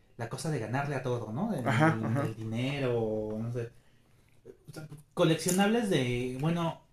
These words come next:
Speaker 1: cuando lo, el, durante pandemia, cuando los cines pu-, lo, lograron abrir y nada más había el cuarenta por ciento de la capacidad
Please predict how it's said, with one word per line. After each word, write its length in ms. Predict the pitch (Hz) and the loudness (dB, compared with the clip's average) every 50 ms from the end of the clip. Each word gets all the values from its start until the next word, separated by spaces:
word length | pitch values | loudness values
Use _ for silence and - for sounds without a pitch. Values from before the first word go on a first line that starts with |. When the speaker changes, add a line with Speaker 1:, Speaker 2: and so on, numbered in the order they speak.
| _ _ _ _ - - - - | _ _ _ _ -20 -20 -8 -2
Speaker 1:
cuando 360 | - 165 165 160 151 160 160 | 2 4 6 6 6 6 6
lo, 200 | 160 165 165 165 - | 4 4 2 0 -2
el, 160 | 165 151 143 | -2 -2 0
durante 300 | 151 160 160 160 156 165 | 2 2 4 4 2 2
pandemia, 360 | - 175 180 190 196 240 254 | 0 0 2 4 4 2 2
cuando 200 | - 147 123 123 | 2 0 0 0
los 120 | 120 123 - | -2 -4 -2
cines 300 | 151 147 151 151 - - | -2 -2 -2 -2 -4 -6
pu-, 140 | 131 123 123 | -8 -8 -6
lo, 200 | 127 120 123 120 127 | -6 -6 -4 -4 -4
lograron 540 | 117 123 127 127 120 131 139 143 151 151 139 | -2 -2 -4 -2 0 0 0 0 0 0 0
abrir 320 | 117 117 123 127 127 127 - | 0 0 0 0 -2 -2 -4
y 60 | 123 | -4
nada 220 | 117 123 131 131 131 | -2 -2 0 0 -2
más 180 | 131 127 - 131 | -2 -4 -4 -4
había 500 | 117 113 120 120 120 120 117 - - - - - - - _ _ - - | -4 -4 -2 -2 -2 -2 -4 -6 -8 -10 -12 -12 -14 -16 _ _ -10 -6
el 300 | 131 123 117 113 110 - - - - - - | -4 -2 -2 -2 -4 -4 -8 -18 -20 -10 -4
cuarenta 360 | - 120 127 131 135 143 - | -2 0 0 0 0 -2 -4
por 120 | - - | -6 -8
ciento 280 | - - 120 117 127 123 | -8 -6 -6 -4 -4 -4
de 280 | 113 107 107 104 101 101 | -4 -4 -6 -8 -10 -12
la 80 | 101 98 | -14 -14
capacidad 520 | - 98 - - - 117 110 107 117 - | -14 -14 -12 -10 -8 -8 -6 -8 -8 -10